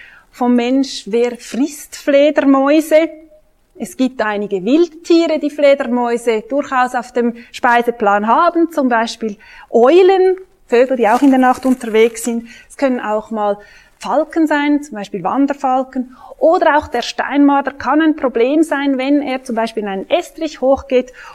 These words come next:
und dort eine ganze Kolonie von Fledermäusen erwischt. Das wirklich größte Problem sind aber die Hauskatzen. Die gehören ja eigentlich nicht wirklich zu unserer Biodiversität, die gehören eigentlich zu uns Menschen. Also die sind eigentlich ein Problem des Menschen.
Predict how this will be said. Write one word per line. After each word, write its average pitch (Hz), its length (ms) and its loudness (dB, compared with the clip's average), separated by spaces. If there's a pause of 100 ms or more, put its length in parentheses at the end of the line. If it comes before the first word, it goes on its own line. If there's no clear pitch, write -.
und 226 180 -8
dort 226 240 -6
eine 226 200 -8
ganze 220 400 -12
Kolonie 208 500 -8
von 220 160 -10
Fledermäusen 202 840 -8
erwischt. 185 560 -8 (100)
Das 208 160 -12
wirklich 269 440 -4
größte 233 640 2
Problem 220 580 0 (300)
sind 247 180 -2
aber 226 160 0
die 196 160 -10
Hauskatzen. - 1040 -6
Die 214 100 -12
gehören 247 460 0
ja 254 160 -2
eigentlich 277 680 2
nicht 262 380 -2
wirklich 320 680 0 (360)
zu 277 140 -4
unserer 240 880 0
Biodiversität, 233 1200 -2
die 285 80 -4
gehören 254 260 0
eigentlich 233 280 -6
zu - 160 -8
uns 214 260 -8
Menschen. 214 460 0
Also 185 160 -10
die 208 80 -8
sind 240 180 -4
eigentlich 214 240 -6
ein 202 140 -12
Problem 208 380 -6
des 202 180 -10
Menschen. 294 400 0